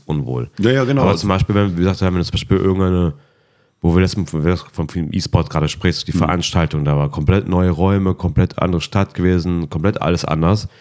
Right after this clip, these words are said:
Speaker 1: Und da wird schon schwerer werden mal halt. Aber da, da muss auch dann dafür wieder Charakter sein. Ich glaube, wirklich halt so, so ein Introvertierter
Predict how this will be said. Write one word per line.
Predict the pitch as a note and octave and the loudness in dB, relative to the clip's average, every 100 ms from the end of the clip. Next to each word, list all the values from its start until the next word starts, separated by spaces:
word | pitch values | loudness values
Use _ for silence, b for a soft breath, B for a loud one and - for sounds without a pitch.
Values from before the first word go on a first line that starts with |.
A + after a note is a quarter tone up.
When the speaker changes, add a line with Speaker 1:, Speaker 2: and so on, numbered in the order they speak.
| b b b b | b b b b
Speaker 1:
Und | - D2+ C#2+ - | -4 -4 -4 -2
da | D#2+ | 0
wird | A2 | 2
schon | B2 A2+ | 2 2
schwerer | F#2+ - - F#2 F2 D2+ | 0 -4 0 2 2 0
werden | C#2+ C2 C2+ | -2 -4 -4
mal | C2 | -4
halt. | B1 A#1+ | -6 -4
Aber | C2+ E2+ | 0 2
da, | F#2 | 2
da | E2+ G2+ | 0 0
muss | A2 - | 2 0
auch | G#2+ | 0
dann | A2 G#2+ G#2+ F#2 | 0 0 -4 -4
dafür | F2+ A2 | -2 0
wieder | G2+ | 0
Charakter | F#2+ - C#2+ - | 0 -2 -2 -2
sein. | B1 A#1+ A#1+ | -4 -4 -4
Ich | - | 0
glaube, | F#2 | 0
wirklich | F#2 - | 0 0
halt | E2+ | 0
so, | - E2+ | 0 -2
so | E2 | 0
ein | E2 | -2
Introvertierter | - F#2+ - F2+ F#2 F#2+ F#2+ | 0 0 0 0 0 0 0